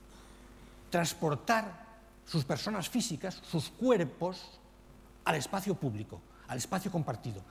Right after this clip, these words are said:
al espacio común. Esto lo expresó bien, eh, Spencer Tunick cuando convocó a esta multitud desnuda,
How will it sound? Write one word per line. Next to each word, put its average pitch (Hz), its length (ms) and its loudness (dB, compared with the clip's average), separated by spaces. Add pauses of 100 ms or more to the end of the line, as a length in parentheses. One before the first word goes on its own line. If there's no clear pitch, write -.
al 117 140 -4
espacio 143 340 -2
común. 110 300 -2 (960)
Esto 170 160 0
lo 254 60 2
expresó 165 340 0
bien, 143 320 2
eh, 110 180 -2 (540)
Spencer 160 400 2
Tunick 156 320 2 (640)
cuando 156 340 4
convocó 156 440 4
a 165 40 2
esta 156 160 -2
multitud 151 500 0
desnuda, 147 480 2